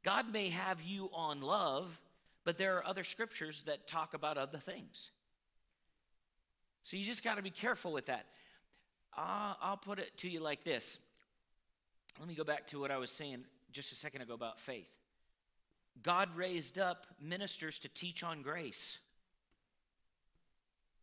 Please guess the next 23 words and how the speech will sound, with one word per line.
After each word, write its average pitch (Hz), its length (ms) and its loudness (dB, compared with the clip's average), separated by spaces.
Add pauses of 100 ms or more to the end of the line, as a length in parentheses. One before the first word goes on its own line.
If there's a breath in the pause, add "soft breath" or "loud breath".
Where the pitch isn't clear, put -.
(800 loud breath)
And 156 100 2
I've 202 220 6
heard 202 220 0
people 185 260 -4
say, 170 420 0 (560 loud breath)
uh, 139 360 2 (100)
make 160 200 -2
statements 214 580 -2
like 139 280 -2 (160)
<laughs> - 200 -6
they 160 100 0 (120)
have - 160 -6
to 143 100 -6
me 135 240 -4 (460 loud breath)
'cause 131 380 -6
of, 117 400 -8 (140)
uh, 107 300 -10 (840)
like 135 280 -2
Andrew 151 340 0
Womack 143 380 -2
Ministries, 139 460 -4
Charis, 143 560 0
that 131 300 -2